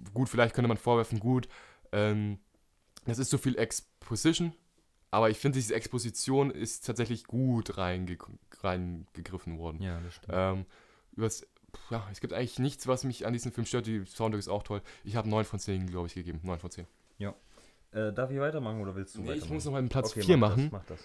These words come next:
Speaker 1: Äh, Platz vier müsste bei mir, warte, wenn ich so aus dem Kopf hab, weil gerade da mein Handy liegt, ähm, nenn die letzten zwei Filme von Stanley Kubrick, nämlich ich hab noch Shining und
Speaker 2: The
Speaker 1: Urbeck
Speaker 2: Clockwork
Speaker 1: Orange.
Speaker 2: Orange.
Speaker 1: Entweder Urbeck Orange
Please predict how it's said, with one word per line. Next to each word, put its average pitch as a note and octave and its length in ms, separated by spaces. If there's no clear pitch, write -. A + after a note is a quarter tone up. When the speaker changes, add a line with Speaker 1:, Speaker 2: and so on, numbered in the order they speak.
Speaker 1:
Äh, A#2+ 260
Platz - 400
vier D#3+ 220
müsste F3+ 320
bei C3+ 160
mir, C#3+ 340
warte, C#3+ 200
wenn C3+ 100
ich B2+ 80
so B2 100
aus B2 120
dem C3 120
Kopf - 340
hab, E3+ 220
weil A#2 160
gerade A2+ 240
da B2 140
mein G#2+ 100
Handy C3 300
liegt, A2 420
ähm, D3 880
nenn C3+ 180
die D#3 80
letzten D3+ 320
zwei C#3 400
Filme D3+ 280
von C#3+ 200
Stanley C#3 240
Kubrick, F3 400
nämlich C3+ 420
ich B2+ 100
hab C3+ 100
noch C3 120
Shining C#3 380
und A#2+ 80
Speaker 2:
The - 60
Speaker 1:
Urbeck A#2+ 160
Speaker 2:
Clockwork G#2 220
Speaker 1:
Orange. F3 240
Speaker 2:
Orange. G2+ 560
Speaker 1:
Entweder E3 400
Urbeck D#3+ 260
Orange - 500